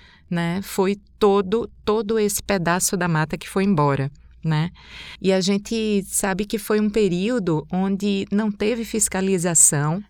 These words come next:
Na verdade, os órgãos de fis-, fiscalização e controle da Amazônia,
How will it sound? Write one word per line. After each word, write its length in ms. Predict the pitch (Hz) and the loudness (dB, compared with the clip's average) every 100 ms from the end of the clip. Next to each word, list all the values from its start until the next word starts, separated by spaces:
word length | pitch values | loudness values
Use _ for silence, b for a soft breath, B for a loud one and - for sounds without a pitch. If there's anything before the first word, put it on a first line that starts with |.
| _ | _
Na 200 | 208 175 | -4 0
verdade, 640 | 175 190 180 180 175 170 185 | 2 2 2 0 0 0 -2
os 260 | 196 208 175 | 2 2 4
órgãos 540 | 190 214 214 220 220 | 2 2 0 -2 -2
de 140 | 185 185 | -2 -4
fis-, 420 | - 214 214 - - | -4 -4 -4 -6 -4
fiscalização 960 | 226 233 - 226 220 202 196 - 196 | -2 0 0 0 0 2 2 2 2
e 80 | 208 | -2
controle 640 | 208 220 202 180 196 233 | 0 -2 0 0 0 0
da 160 | 180 180 | -2 -2
Amazônia, 760 | 175 170 151 151 156 151 151 | 0 0 0 0 0 2 0